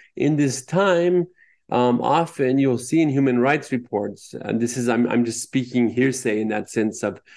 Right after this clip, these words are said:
things I've read, you know, in that time. And I, I knew a case very up close about a year and a half ago. Um, and it was trying to pin things on them during that time, meaning you, you, you, you get them and then you say, "Oh, shoot, we don't really have anything to arrest them for.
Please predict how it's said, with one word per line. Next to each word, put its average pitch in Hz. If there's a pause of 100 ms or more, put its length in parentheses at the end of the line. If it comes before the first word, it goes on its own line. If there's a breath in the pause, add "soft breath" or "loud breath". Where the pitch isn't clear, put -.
(180 loud breath)
things 127
I've 110
read, 117
you 113
know, 104 (280 loud breath)
in 127
that 117
time. 151
And 120
I, 131 (180)
I 113
knew 127
a 120
case 127
very 123
up 117
close 135
about 104
a 107
year 113
and 110
a 107
half 120
ago. 104 (400 loud breath)
Um, 127
and 143
it 165
was 156
trying 160
to 170
pin 202
things 160
on 208
them 110
during 107
that 104
time, 104 (340 loud breath)
meaning 156
you, 147
you, 143
you, 135
you 127
get 180
them 151
and 120
then 123
you 131
say, 139
"Oh, 135
shoot, 170
we 127
don't 156
really 151
have 127
anything 147
to 120
arrest 120
them 123
for. 107